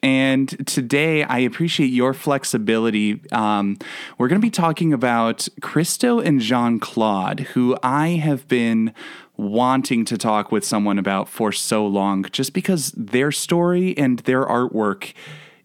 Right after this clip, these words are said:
is so interesting to me on a number of dimensions.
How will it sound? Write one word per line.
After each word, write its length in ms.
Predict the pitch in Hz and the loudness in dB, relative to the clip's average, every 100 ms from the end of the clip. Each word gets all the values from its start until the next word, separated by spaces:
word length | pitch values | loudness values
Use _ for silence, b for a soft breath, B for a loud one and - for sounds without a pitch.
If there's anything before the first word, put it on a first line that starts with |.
| - | -2
is 160 | 131 | -2
so 320 | - 170 175 - | 0 0 0 2
interesting 600 | 156 139 123 - 113 101 | 0 2 0 0 -2 0
to 120 | 113 | 2
me 160 | 107 | 2
on 140 | 104 104 | 2 2
a 40 | |
number 340 | 107 107 104 101 | 2 2 0 0
of 100 | - | 0
dimensions. 840 | 104 98 98 95 - - - - | -2 0 0 -2 -6 -8 -8 -12